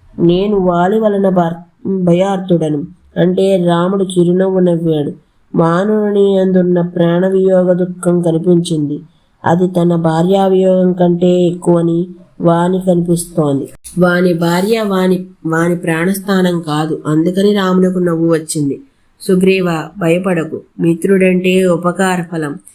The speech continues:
ఈ మాట ఇంతకు ముందు అన్నాడు, మళ్ళీ అంటున్నాడు. తాను ముందు సుగ్రీవునకు మిత్రుడైతే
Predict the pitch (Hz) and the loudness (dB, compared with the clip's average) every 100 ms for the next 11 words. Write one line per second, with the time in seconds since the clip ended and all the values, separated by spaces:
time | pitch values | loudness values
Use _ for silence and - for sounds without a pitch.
0 | _ - 147 151 170 185 214 196 185 190 | _ -6 -2 2 2 0 0 -2 -2 -2
1 | 202 196 196 196 185 165 156 147 - 175 | 0 2 2 2 2 0 -2 -4 -6 -2
2 | 151 156 196 190 175 160 156 143 135 - | 0 2 2 0 -2 -4 -4 -4 -8 -14
3 | _ _ _ - 170 175 170 170 190 208 | _ _ _ -4 -2 0 0 -2 0 0
4 | 208 165 190 202 196 190 185 180 185 185 | -2 -2 0 0 -2 -2 0 0 -2 0
5 | 190 185 220 254 | 0 2 -2 -2